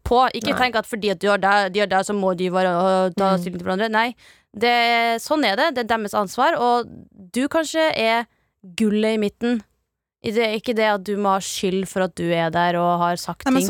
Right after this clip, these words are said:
Speaker 3: sånn er det når man får barn, så, så er man, eh, da er man stuck med hverandre <laughs> resten av livet.
Speaker 1: Ja.
Speaker 3: Og da kan man gjøre det så bra man får det til. Og da
Speaker 1: Ja.
Speaker 3: tenk-, jeg tenker, det, faktisk,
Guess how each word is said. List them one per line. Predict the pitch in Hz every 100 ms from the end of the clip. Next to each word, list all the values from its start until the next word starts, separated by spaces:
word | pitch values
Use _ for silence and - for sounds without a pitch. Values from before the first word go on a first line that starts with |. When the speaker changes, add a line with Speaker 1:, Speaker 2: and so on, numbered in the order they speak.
| 294
Speaker 3:
sånn |
er | 254
det | 208
når | 185
man | 214
får | 208 208
barn, | 196 220 285
så, | 311 262 247 -
så | - 254 240 -
er | 240
man, | 196 185 185
eh, | 185 190
da | 190
er | 262
man | 214
stuck | - 214
med | 170
hverandre | 247 240 247 320
<laughs> | 240
resten | 226 262
av |
livet. | 226 196 320 -
Speaker 1:
Ja. | 220 240
Speaker 3:
Og | 254
da | 277 262
kan | - 285
man | 254
gjøre | 233
det | 202
så | 196
bra | 190 175
man | 170 175 180
får | 175 170
det | 185
til. | 247 403 - -
Og | 254
da | 262
Speaker 1:
Ja. |
Speaker 3:
tenk-, | 262 247 160
jeg | - 254
tenker, | 254
det, | 247 453 - 381
faktisk, | 311 269 311 -